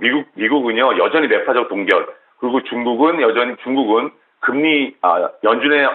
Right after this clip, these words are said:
아, 연준이 아니죠. 중국은 인민은행의 말 그대로 지급 준비를 인하, 이게 돈을 푸는 정책을 하고 있습니다. 소비가 또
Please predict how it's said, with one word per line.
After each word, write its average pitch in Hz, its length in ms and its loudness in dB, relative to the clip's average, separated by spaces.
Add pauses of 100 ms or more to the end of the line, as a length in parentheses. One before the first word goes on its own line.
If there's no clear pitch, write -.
아, 95 120 2
연준이 101 320 -6
아니죠. 87 260 0
중국은 127 360 -2 (240)
인민은행의 160 800 0
말 101 120 2
그대로 113 240 0
지급 131 200 -2
준비를 117 320 -4
인하, 95 280 0 (300)
이게 151 100 0
돈을 143 280 0
푸는 220 200 0
정책을 175 260 2
하고 120 100 -2
있습니다. 98 420 0
소비가 196 320 0
또 165 140 -2